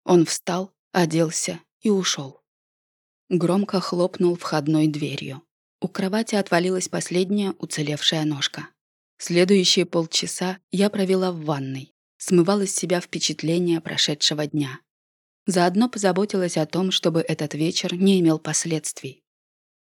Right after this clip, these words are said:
Я не в том положении, чтобы обзаводиться сейчас ещё одним ребёнком.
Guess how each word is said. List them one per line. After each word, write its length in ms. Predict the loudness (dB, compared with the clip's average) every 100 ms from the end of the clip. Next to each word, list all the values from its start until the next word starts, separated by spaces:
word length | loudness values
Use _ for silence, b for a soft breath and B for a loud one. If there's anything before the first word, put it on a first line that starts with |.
| _ _ -4
Я 240 | 2 4
не 100 | 4
в 80 | 2
том 200 | 0 0
положении, 580 | -2 -4 0 0 0 -2
чтобы 320 | -2 2 2
обзаводиться 640 | 2 0 -2 -2 -4 -6 -8
сейчас 400 | -8 -6 -6 -2
ещё 340 | -2 0 -2
одним 300 | -2 0 0
ребёнком. 640 | 0 -4 -4 -6 -10 -12